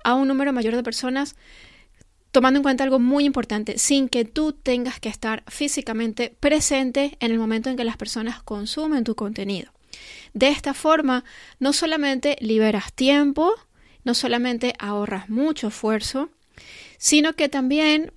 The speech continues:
pues, puedes llegar a personas que están en distintas zonas geográficas, que están en todo el mundo, en cualquier momento, veinticuatro horas, sin que sea esclavizante, sin que tengas que estar allí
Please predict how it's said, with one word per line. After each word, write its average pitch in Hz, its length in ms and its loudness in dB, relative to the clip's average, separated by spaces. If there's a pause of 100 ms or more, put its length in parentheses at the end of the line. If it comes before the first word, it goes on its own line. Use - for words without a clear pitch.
(100)
pues, 214 360 2
puedes 220 340 2
llegar 233 260 0
a 233 80 -2
personas 233 720 -4 (440)
que 226 100 -4
están 214 400 -2
en 226 140 0
distintas 240 440 -4
zonas 220 240 -2
geográficas, 226 400 -4
que - 80 -16
están - 260 -6 (120)
en 233 420 0
todo 285 360 12
el 220 100 2
mundo, 233 520 -2 (540)
en 247 140 2
cualquier 226 260 0
momento, 226 540 2
veinticuatro 220 640 -4
horas, 208 340 -8 (340)
sin 233 380 4
que 214 400 -2
sea 220 240 0
esclavizante, 202 720 -2
sin 185 220 -8
que 202 100 -8
tengas 208 320 -6
que 214 120 -6
estar - 260 -10
allí 190 380 -6